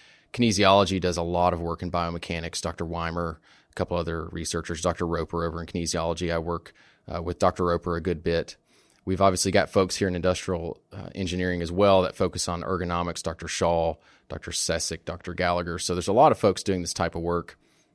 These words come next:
I work with Doctor Denny over at the M R I Research Center. The M R I machine is a really, uh, it's a really convenient tool for us as biomechanists, uh, to be able to see inside the joints,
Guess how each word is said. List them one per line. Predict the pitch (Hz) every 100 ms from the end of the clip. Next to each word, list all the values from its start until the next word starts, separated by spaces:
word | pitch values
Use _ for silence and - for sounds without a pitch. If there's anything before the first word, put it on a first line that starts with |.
| _ -
I |
work | 104
with | 101
Doctor | 98 98 87
Denny | 92 92 92
over | 85
at | 87
the | 90
M | 90
R |
I | 87
Research | 85 85 - 87
Center. | - 90 87
The | 87
M | 95
R | 90 92
I | 92 85 80 _ _ -
machine | 95 - 104
is | 92
a | 87
really, | 82 95 98 92 87 82 _ _ _ _ _ _ -
uh, | - 50
it's | - 101
a |
really | 107 113 98
convenient | - 98 101 110 101 -
tool | 101 98
for | - 85
us | 80
as | 87 82
biomechanists, | - 85 85 85 85 87 82 - - - _ _ -
uh, | - 80 - _ -
to | 98
be | 107
able | 92
to | -
see | - 123 107
inside | 95 - 92 82
the |
joints, | 80 90 90 - -